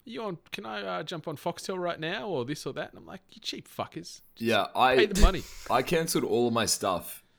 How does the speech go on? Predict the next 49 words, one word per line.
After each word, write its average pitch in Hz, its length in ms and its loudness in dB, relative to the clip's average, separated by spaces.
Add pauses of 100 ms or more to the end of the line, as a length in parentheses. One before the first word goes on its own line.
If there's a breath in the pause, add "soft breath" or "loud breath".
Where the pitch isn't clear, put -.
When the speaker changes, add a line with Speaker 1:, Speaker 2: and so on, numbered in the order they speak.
(120)
Speaker 2:
and 95 340 -4
resubscribed 90 880 -2
because 82 440 -6 (100)
I 90 140 -2
was 90 320 -4
just, 90 400 -6
it 95 140 -4
got 120 180 -2
to 131 120 -2
the 104 100 0
point 95 300 -6
where, 87 340 -4 (440 soft breath)
like, 90 240 -4
I'd 98 180 -2
got, - 300 -4 (100)
I - 60 0
got 101 220 -6
K - 280 -2
O. 131 220 -2 (200)
Do 110 100 -6
you 110 60 -2
know 107 100 -4
K 107 220 -2
O, 113 40 0
the 107 80 -6
sports 107 360 -4
one? 113 260 -8
Speaker 1:
The 131 100 0
sport, 120 440 -2
the 120 80 -4
sports 117 400 -2
streaming 117 320 -2
pack, 123 280 2
yeah. 123 180 0
Speaker 2:
Yeah, 175 360 6
and 160 120 6
I 180 40 6
was 180 180 2
like, 170 240 4
I - 60 4
was 160 180 4
in 170 100 0
my 170 200 2
first 147 360 0
fourteen 135 480 -2
day 107 280 0
free 101 240 -2
trial 95 360 2
thing, 85 360 -6